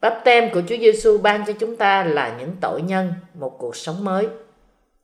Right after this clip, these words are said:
Hãy tin điều đó, bạn sẽ được tái sanh và nhận được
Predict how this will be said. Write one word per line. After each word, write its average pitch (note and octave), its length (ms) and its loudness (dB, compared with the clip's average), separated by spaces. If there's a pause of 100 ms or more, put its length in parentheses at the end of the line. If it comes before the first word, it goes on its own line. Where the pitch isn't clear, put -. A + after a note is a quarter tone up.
Hãy D#3+ 300 -8
tin F#3+ 220 0
điều C3+ 160 0
đó, C3 300 -4 (500)
bạn D#3 280 0
sẽ G#3+ 160 -2
được E3 220 0
tái F#3+ 160 -2
sanh F#3 360 -2 (180)
và C3 100 -10
nhận C3 280 -12
được B2 160 -6